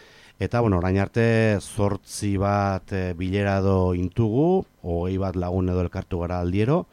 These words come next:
ez beti iguala, baina, bueno, multzo bat, e, beti, e, ba,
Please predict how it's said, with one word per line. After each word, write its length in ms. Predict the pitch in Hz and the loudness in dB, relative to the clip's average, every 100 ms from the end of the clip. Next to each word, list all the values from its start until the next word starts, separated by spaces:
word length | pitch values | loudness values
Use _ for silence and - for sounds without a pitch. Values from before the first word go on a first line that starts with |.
| - - _ _ | -20 -20 _ _
ez 180 | 82 73 | -12 -8
beti 220 | 82 87 | -8 -6
iguala, 340 | 82 95 131 156 | -4 0 0 0
baina, 200 | 92 87 | 0 -2
bueno, 200 | 92 76 - - - | -4 -6 -16 -20 -6
multzo 340 | 87 85 92 | -6 -4 -4
bat, 260 | 90 98 92 | -4 -4 -4
e, 380 | 85 80 78 73 | -6 -6 -8 -6
beti, 320 | 85 - 92 71 - - | -6 -4 -4 -4 -10 -8
e, 380 | 78 76 76 73 _ - - _ _ _ - | -6 -6 -10 -14 _ -20 -20 _ _ _ -10
ba, 360 | 85 80 76 | -8 -8 -12